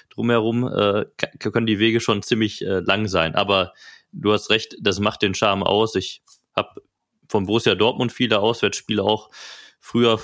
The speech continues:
äh, verfolgt. Als Kind mit meinem Vater sind wir überall hingefahren. Äh, das war schon spannend, manchmal diese unterschiedlichen Wege zu den Stadien. Und ich würd auch dazu tendieren, die, die mittendrin sind in der Stadt,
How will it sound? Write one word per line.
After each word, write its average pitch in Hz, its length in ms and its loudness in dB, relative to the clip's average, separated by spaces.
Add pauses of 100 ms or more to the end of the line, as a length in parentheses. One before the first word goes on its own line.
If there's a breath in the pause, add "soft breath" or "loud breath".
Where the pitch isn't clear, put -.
(120)
äh, 101 180 4
verfolgt. 101 480 0
Als 92 180 -2
Kind - 160 0
mit - 140 -6
meinem 90 160 0
Vater 117 320 2
sind 101 160 -2
wir 101 80 2
überall 101 280 2
hingefahren. 98 580 0 (480 loud breath)
Äh, 92 180 2
das 92 160 0
war 104 140 0
schon 104 180 -2
spannend, 113 400 -2
manchmal 92 320 -2
diese 92 240 0
unterschiedlichen 101 720 -2
Wege 113 300 2
zu - 120 -4
den 95 100 0
Stadien. 110 600 0 (840)
Und 98 380 -2 (140)
ich - 200 -2
würd 104 180 0
auch 98 260 0
dazu 101 300 -2
tendieren, 90 440 0
die, 92 180 -2
die 95 300 -2 (320 loud breath)
mittendrin 101 640 0
sind 107 200 0
in 98 140 0
der 90 100 2
Stadt, - 420 -4